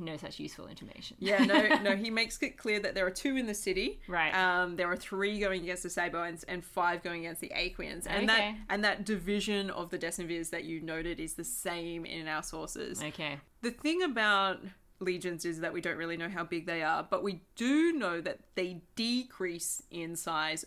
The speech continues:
Speaker 2: over time as we get further into the imperial period.
Speaker 1: Right.
Speaker 2: So we think that a legion at this time is somewhere between three thousand and five thousand soldiers.
Speaker 1: It's a lot of guys.
Speaker 2: It's a lot of dudes.
Speaker 1: Yeah.
Speaker 2: And this would make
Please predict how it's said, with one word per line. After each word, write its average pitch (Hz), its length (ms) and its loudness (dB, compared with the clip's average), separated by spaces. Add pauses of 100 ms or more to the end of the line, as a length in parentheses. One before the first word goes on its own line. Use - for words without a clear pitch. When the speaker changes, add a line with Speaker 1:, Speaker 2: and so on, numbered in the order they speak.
(100)
Speaker 2:
over 165 260 -2
time 151 680 -6
as 170 120 -6
we 165 80 -6
get 170 200 -4
further 175 320 -2
into 170 180 -8
the 165 80 -6
imperial 170 560 -4
period. - 540 -8
Speaker 1:
Right. 160 320 -2 (220)
Speaker 2:
So 220 440 2
we 220 140 -4
think - 840 -2 (220)
that 180 460 2 (160)
a 185 140 -2
legion 226 480 -2
at 180 80 -2
this 180 160 -4
time 156 400 -2 (260)
is 190 220 0
somewhere 233 540 2
between 240 340 0
three 180 400 -2
thousand 175 320 0
and 160 80 -6 (120)
five 156 320 2
thousand 156 300 -4
soldiers. - 560 -8
Speaker 1:
It's - 120 -12
a 175 60 -8
lot 165 260 -10
of 156 80 -8
guys. 160 160 -10
Speaker 2:
It's 190 160 0
a 185 80 4
lot 185 420 4
of 180 200 -2
dudes. 175 360 0
Speaker 1:
Yeah. 156 380 -2 (240)
Speaker 2:
And 226 220 2
this 294 120 0
would 370 140 2
make 233 460 0